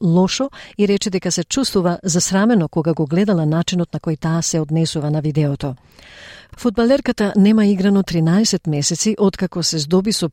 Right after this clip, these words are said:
повреда за време на летен камп за тренинг со Челси во Мароко. Се очекува К да се врати да игра во наредните недели, кога ќе игра за Австралија на пар меѓународни пријателски надпревари против Јужна Кореја во април, во пресрет на Азискиот куп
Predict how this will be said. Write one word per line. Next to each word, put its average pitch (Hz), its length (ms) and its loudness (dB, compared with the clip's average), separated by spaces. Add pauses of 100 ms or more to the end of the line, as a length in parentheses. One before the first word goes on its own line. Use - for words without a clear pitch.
повреда 190 560 2 (100)
за 180 160 2
време 175 240 4
на 147 160 0
летен 202 420 0
камп 196 360 0
за 170 220 -2
тренинг 226 500 2
со - 180 0
Челси 175 580 -2
во 175 140 4
Мароко. 165 500 0 (580)
Се - 120 -2
очекува 175 420 0
К 202 280 0
да 175 120 0
се 175 120 0
врати 180 300 0
да 170 100 -2
игра 165 240 0
во 156 120 0
наредните 165 480 0
недели, 196 440 0 (220)
кога 185 220 2
ќе - 120 -4
игра 180 220 2
за 165 120 2
Австралија 185 540 2
на 160 300 2
пар 220 200 0
меѓународни 180 580 4
пријателски 165 540 -4
надпревари 233 520 -2
против 233 340 -2
Јужна 185 320 0
Кореја 170 420 2
во 156 160 -2 (140)
април, 165 300 -2 (340)
во 262 80 0
пресрет 190 480 -2
на 156 160 -2
Азискиот 180 500 -2
куп 202 240 -2